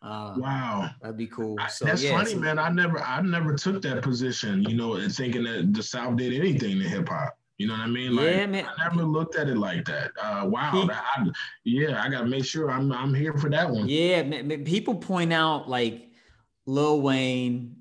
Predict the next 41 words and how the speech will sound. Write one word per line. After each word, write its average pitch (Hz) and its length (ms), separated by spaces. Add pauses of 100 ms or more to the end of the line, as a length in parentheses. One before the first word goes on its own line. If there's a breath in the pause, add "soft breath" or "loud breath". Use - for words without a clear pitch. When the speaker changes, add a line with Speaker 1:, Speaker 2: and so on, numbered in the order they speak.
Speaker 1:
and 117 160
that 117 100
whole 120 200
Cash 120 440
Money 120 800
and, 107 580
and 113 200
No 120 160
Limit, 120 360
Master 110 340
P 120 180
and 113 120
No 110 160
Limit, 113 560 (420)
um, 104 420
those 117 300
whole 120 220
movements. 113 720 (180)
Um, 101 500
you 110 120
know, 104 140 (220)
people 139 260
have 120 160
a 113 40
lot 107 320
of, 101 400 (640)
um, 92 560 (480)
you 107 120
know, - 360 (400)
critiques 143 500
of 110 120
that, 92 240
saying 113 260
that, 101 120
that 107 260
that's 113 200
what - 140
killed 117 320
hip 107 220
hop, 98 400
and, 95 220